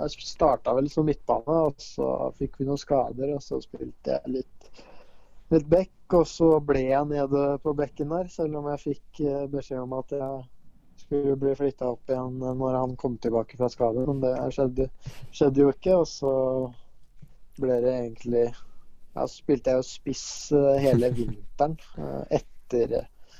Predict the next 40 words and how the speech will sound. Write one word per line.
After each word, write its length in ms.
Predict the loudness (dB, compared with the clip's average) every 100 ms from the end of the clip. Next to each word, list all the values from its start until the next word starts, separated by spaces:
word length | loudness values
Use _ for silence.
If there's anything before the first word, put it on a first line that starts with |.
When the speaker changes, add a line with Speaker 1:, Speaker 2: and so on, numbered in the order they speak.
| -12 2
Speaker 1:
etter 460 | 2 4 0 2 4
det, 80 | 4
og 80 | 4
da 160 | 0
skjønte 380 | -2 -10 -6 -6
jeg 80 | -6
at 80 | -6
nå 80 | -4 -4
er 400 | -4 -4 -4 -4
det 80 | -8
på 80 | -4
tide 320 | -2 0 -2
å, 60 | -6 -12 -18 -18 -20 -18 -2 4
å 80 | 6 6 4 0 -4 -2
prøve 280 | 4 4 2
noe 140 | -6 -6
nytt, 300 | -8 -12 -6
fordi 180 | -2 0
alle, 300 | -2 0 0 -2 -4 -8 -12 -18 -8
alle 220 | -6 -6 -8
som 140 | -10
kjenner 300 | -6 -6 -4
meg 240 | -2 0 0
vet 260 | 0 -2 -4
at 120 | -2
jeg 120 | -2
ikke 200 | 0 -2 0 0 0
har 100 | -2
noe 160 | -4 -2
på 140 | 0 0 -2 -8 -14 -20 -20
spissplass 640 | -10 -8 -8 -2 0 2
å 80 | 0
gjøre, 160 | 2 2
i 80 |
hvert 140 | 4 2
fall. 220 | 0 -4 -6
Speaker 2:
<laughs> 160 | -8 -6
Ja. 120 | -6 -12 -16 -16 -16 -2 0
Men, 180 | 0 0
eh, 1600 | 2 2 0 0 -2 -2 -4 -6 -10 -18 -20 -20 -20 -12 -4 -2